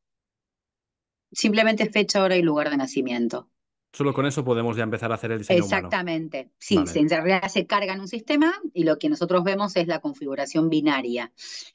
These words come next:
Speaker 1: A ver, el diseño humano tiene más años que el coaching, el sistema
Speaker 2: Vale.
Speaker 1: primario de salud, formarse son cinco años.
Speaker 2: Vale.
Speaker 1: Hay que tener mucho cuidado porque viste que después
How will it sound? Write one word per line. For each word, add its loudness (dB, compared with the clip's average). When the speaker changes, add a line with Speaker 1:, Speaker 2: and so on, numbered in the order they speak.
Speaker 1:
A 4
ver, 6
el -4
diseño 0
humano 0
tiene -2
más -4
años -4
que -8
el -6
coaching, -2
el -8
sistema -2
Speaker 2:
Vale. 0
Speaker 1:
primario 0
de 2
salud, 0
formarse -6
son -8
cinco 2
años. -2
Speaker 2:
Vale. -2
Speaker 1:
Hay -4
que -4
tener -2
mucho 0
cuidado -4
porque -12
viste -4
que -4
después -4